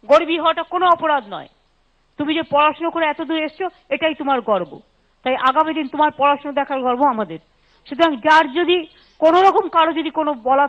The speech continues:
থাকে, একটা কাগজ লিখে, দরকার হলে দেখো তোমাদের ব্যাগে কাগজ পাবে নিশ্চয়ই, বা দরকার হলে কাগজ পেন আমরা সাপ্লাই করে দেবো, লিখে আমাদের কাছে দিয়ে দাও, "দিদি আমার এটা অসুবিধা আছে, আমার এটা করে দিন", ঠিক আছে?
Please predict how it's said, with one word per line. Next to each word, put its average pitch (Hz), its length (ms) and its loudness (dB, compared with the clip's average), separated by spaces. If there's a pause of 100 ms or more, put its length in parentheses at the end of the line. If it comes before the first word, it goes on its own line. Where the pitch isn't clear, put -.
থাকে, 311 280 -2 (340)
একটা 269 260 -4
কাগজ 285 400 0
লিখে, 311 340 -6 (800)
দরকার 285 320 4
হলে 339 60 0
দেখো 320 220 0
তোমাদের 339 260 -4
ব্যাগে 285 280 -2
কাগজ 294 320 0
পাবে 294 220 -2
নিশ্চয়ই, 269 380 -10 (1040)
বা 269 100 0
দরকার 294 260 2
হলে 330 100 2
কাগজ 311 340 2
পেন 320 120 -4
আমরা 311 220 -2
সাপ্লাই 311 400 -4
করে 330 180 -4
দেবো, 339 240 0 (1200)
লিখে 277 360 -2
আমাদের 311 240 -2
কাছে 320 200 -6
দিয়ে 294 140 -6
দাও, 339 160 2
"দিদি 277 200 -4
আমার 294 220 0
এটা 294 140 0
অসুবিধা 294 440 0
আছে, 339 160 -6
আমার 285 180 -2
এটা 254 100 -8
করে 180 200 -6
দিন", 156 160 -14 (640)
ঠিক 320 160 -4
আছে? 359 200 0